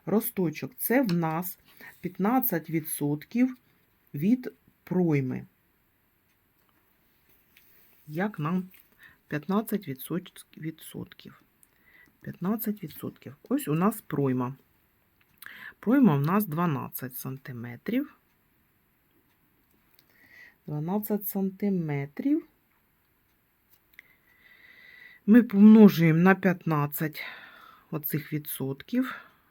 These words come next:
і ділимо на сто. Дорівнює в нас дванадцять помножити на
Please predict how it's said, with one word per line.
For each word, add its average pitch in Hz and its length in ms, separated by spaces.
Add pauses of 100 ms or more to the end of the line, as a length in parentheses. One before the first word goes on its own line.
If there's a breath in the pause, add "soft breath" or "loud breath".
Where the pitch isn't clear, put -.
(440 loud breath)
і 202 240
ділимо 220 760 (100)
на 190 320 (140)
сто. - 600 (460)
Дорівнює 185 920 (1000 loud breath)
в 208 160
нас 220 540 (420 loud breath)
дванадцять 175 960 (960)
помножити 170 880 (320)
на 170 200